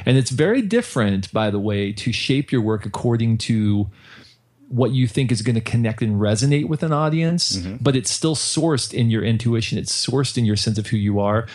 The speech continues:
Speaker 1: versus shaping and fabricating your work from the exterior based solely upon what you think is gonna appease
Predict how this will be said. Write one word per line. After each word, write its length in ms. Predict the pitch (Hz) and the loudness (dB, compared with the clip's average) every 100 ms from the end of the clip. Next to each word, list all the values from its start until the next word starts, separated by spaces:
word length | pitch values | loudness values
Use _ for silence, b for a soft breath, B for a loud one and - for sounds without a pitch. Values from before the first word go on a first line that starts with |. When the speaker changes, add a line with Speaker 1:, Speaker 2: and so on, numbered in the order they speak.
| B | B
Speaker 1:
versus 800 | 117 110 160 202 - 107 101 92 - B - | -6 0 2 2 2 2 2 -2 -10 B -10
shaping 520 | - 143 135 156 139 | -2 0 0 2 2
and 120 | 110 | 2
fabricating 760 | - 113 117 123 - 117 110 107 | 0 0 0 -2 0 0 0 0
your 120 | 104 | 0
work 220 | 110 107 | -2 -4
from 220 | - 110 | -2 0
the 140 | 104 - | 0 0
exterior 680 | 120 - - 120 107 104 | -4 -4 -2 0 2 0
based 360 | 95 107 107 - | 0 0 0 0
solely 340 | 127 123 131 110 | 0 2 4 2
upon 320 | 104 107 104 | 0 0 0
what 120 | 165 | -2
you 100 | 107 | -4
think 160 | 107 110 | -2 -2
is 100 | 104 | 0
gonna 200 | 110 104 | 0 0
appease 800 | 101 - 131 117 101 95 - | -2 -2 2 2 2 0 -2